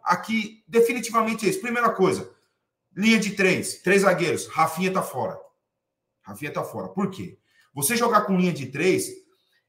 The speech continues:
esses jogadores aqui, ó, esses jogadores aqui, esse e esse, eles têm que ter uma inteligência tática muito grande, porque eles compõem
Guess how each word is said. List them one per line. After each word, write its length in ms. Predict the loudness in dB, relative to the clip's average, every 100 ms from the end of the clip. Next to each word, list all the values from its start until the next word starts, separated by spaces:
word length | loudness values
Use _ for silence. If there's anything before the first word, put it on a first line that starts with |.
| _
esses 440 | 2 4 4 2 2
jogadores 580 | 2 2 2 0 -2
aqui, 380 | -2 -4 -4 -4
ó, 260 | -4 -6 -4
esses 240 | -2 0
jogadores 460 | 0 2 2 0 -2
aqui, 500 | -4 -6 -10 -12 -12 0
esse 640 | 8 8 8 0 -6 -16 _ _ -10
e 180 | -4 0
esse, 500 | 2 0 -4 -8 _ _ _ _ _ _ 2
eles 280 | 2 2
têm 140 | -2 -4
que 80 | -2
ter 100 | 0
uma 160 | 0
inteligência 640 | 2 0 0 -2 -4 -4
tática 400 | -2 -2 -2 0
muito 260 | 0 0 -2
grande, 300 | -2 -2 -2
porque 280 | 0 2 2
eles 160 | 2
compõem 800 | 2 2 0 0 2 2 2 0